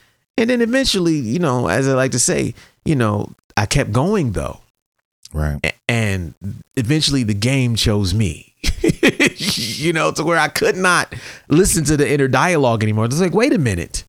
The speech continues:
Speaker 2: Mm-hmm.
Speaker 1: Fuck what you think. The people hear something in you."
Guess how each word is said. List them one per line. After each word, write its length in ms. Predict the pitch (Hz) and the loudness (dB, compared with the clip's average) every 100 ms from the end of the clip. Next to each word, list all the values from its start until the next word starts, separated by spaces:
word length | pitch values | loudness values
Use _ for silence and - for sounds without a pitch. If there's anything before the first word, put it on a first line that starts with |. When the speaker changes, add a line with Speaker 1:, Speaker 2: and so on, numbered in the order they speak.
| _ _ _ _ _ - | _ _ _ _ _ -12
Speaker 2:
Mm-hmm. 220 | 73 69 67 | -10 -8 0
Speaker 1:
Fuck 260 | - - | 0 2
what 220 | 170 - | 2 2
you 140 | 262 311 - | 2 0 0
think. 400 | 98 85 - - - _ _ _ _ _ _ _ _ | -2 -2 -6 -14 -16 _ _ _ _ _ _ _ _
The 120 | - 123 | -2 2
people 500 | - 247 254 175 135 | 2 2 0 2 2
hear 200 | 123 104 | 2 0
something 420 | - 85 - 90 | 0 -2 -4 -8
in 140 | 98 | -8
you." 160 | 90 | -10